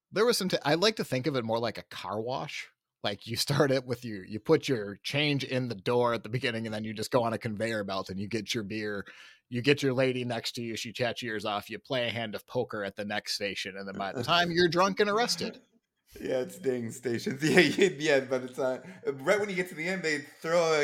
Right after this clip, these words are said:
Speaker 2: a pair of complimentary cuffs on you.
Speaker 1: <laughs>
Speaker 2: Lead you to the old jail cell.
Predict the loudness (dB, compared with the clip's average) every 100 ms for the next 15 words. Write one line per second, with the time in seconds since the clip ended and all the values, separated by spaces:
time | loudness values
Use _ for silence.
0 | 2 0 0 0 2 0 2 -2 -2 -2
1 | 4 4 4 0 -4 -4 -6 -8 -6 2
2 | 4 4 0 -2 -4 -4 -6 -8 -8 -8
3 | -8 -4 -2 0 2 0 -2 -2 -2 -2
4 | -4 -4 -4